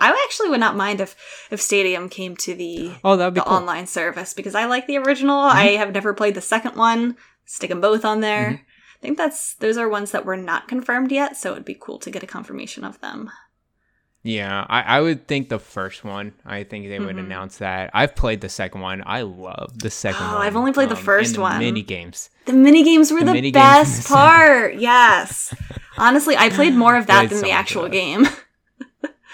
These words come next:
Speaker 2: <laughs> Yeah, me too. There was one, um, Pokemon Stadium two game where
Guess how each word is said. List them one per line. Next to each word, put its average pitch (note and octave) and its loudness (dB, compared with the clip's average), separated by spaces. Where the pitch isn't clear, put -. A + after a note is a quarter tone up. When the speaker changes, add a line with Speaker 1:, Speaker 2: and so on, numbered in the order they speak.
Speaker 2:
<laughs> - -
Yeah, D#3+ 6
me D#3+ -2
too. B2+ -4
There C#3+ 0
was D#3 -2
one, B2+ -8
um, A#2 -8
Pokemon A2+ -10
Stadium G#2+ -10
two G#2 -14
game G2 -12
where G2 -8